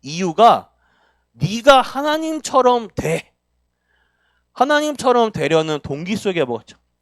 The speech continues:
어, 모든 사람은 영적 존재라 하나님의 형-, 우리 하나님의 형상을 가지고 있습니다. 이 어마어마한 축복이죠.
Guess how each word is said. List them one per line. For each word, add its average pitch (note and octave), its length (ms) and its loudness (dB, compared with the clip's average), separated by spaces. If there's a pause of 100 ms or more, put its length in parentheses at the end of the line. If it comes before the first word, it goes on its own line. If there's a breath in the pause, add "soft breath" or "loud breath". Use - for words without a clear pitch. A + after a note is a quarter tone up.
(840 soft breath)
어, G2+ 420 -12
모든 A3 420 0
사람은 A3+ 640 4 (800)
영적 F3 420 2
존재라 E3 720 2 (460)
하나님의 A3 800 -2 (600)
형-, C4 320 -2
우리 D3+ 160 -4
하나님의 A3+ 440 -2
형상을 B3 480 -2
가지고 C#3+ 340 -4
있습니다. B2+ 380 -16 (320)
이 - 60 -12
어마어마한 E3 760 0
축복이죠. A3 560 -8